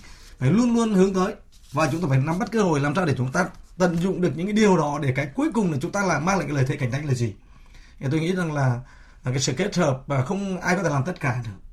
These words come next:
Thì ngoài ra, chúng ta kết hợp cả cái vệ tinh của chúng ta là những vệ tinh chuẩn, có trách nhiệm và có cái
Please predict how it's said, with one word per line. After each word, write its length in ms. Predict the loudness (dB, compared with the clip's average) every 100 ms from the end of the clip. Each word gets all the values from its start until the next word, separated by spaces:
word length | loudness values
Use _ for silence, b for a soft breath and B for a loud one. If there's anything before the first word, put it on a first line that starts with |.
| -12
Thì 140 | -6 -2
ngoài 200 | -2 -2
ra, 60 | -2
chúng 120 | -4
ta 60 | -4
kết 120 | 0
hợp 120 | 0 -2
cả 100 | -4
cái 80 | -2
vệ 180 | -2 4
tinh 160 | 4 4
của 60 |
chúng 100 | -2
ta 200 | -2 -2
là 140 | -2 -4
những 160 | -2
vệ 80 | -2
tinh 380 | 0 0 -2 -6 0
chuẩn, 420 | 2 4 0 -4
có 100 | -4
trách 140 | 0 2
nhiệm 220 | 4 2 -2 -18 b b b b
và 160 | -4 -2
có 480 | 2 2 0 -4 -4
cái 280 | -6 -6